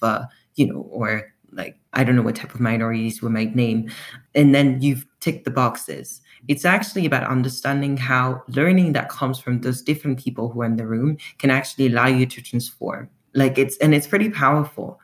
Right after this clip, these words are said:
in the sense that I understand that because I don't fully understand you, there's something that I can get from you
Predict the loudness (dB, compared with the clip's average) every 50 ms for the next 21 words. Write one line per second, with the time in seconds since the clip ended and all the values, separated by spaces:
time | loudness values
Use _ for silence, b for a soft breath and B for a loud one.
0 | b b _ -2 0 0 0 0 -2 -2 0 0 0 0 -2 -2 -2 0 0 -2
1 | -4 -10 -18 b b b b b b b _ -2 0 0 2 2 0 -2 -2 0
2 | 2 2 2 2 0 -2 -2 0 2 2 2 2 2 2 2 0 0 0 -2 -6
3 | -6 -4 -2 -2 -2 0 0 0 0 0 -2 -2 -2 -2 -2 0 0 2 2 2
4 | 2 0 -2 -4 -2 0 0 0 2 2 2 0 0 0 0 0 0 0 0 0
5 | 2 2 2 0 0 0 -2 -2 -2 -2 -2 -2 0 0 -2 -2 -4 -8 -8 -6
6 | -4 -2 -2 -2 -4 -4 -6 -8